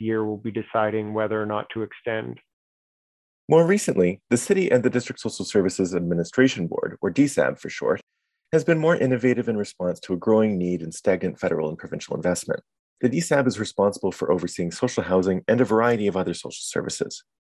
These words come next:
Speaker 1: Sault Ste. Marie became, uh, as far as we know, the first municipality in Ontario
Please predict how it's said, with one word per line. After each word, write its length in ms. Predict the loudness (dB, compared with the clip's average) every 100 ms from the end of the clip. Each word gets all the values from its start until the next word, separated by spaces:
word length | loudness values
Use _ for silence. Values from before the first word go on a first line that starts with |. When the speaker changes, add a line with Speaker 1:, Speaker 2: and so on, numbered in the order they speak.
| _ _ _ _ _ _ _ _ _ -8
Speaker 1:
Sault 120 | -2
Ste. 280 | 0 0 0
Marie 340 | 2 4 2
became, 680 | 0 -6 -2 0 0 -2 -8 _ -20 -20 _ _
uh, 180 | -2 0
as 120 | 0 2
far 220 | 6 8 8
as 100 | 4
we 240 | 0 2
know, 540 | 2 2 2 2 -2 -8
the 100 | -12 -8 -4
first 260 | -2 -4 -6
municipality 800 | -4 -4 -4 2 4 6 4 0
in 100 | -2
Ontario 840 | -4 -4 -2 2 2 2 0 -4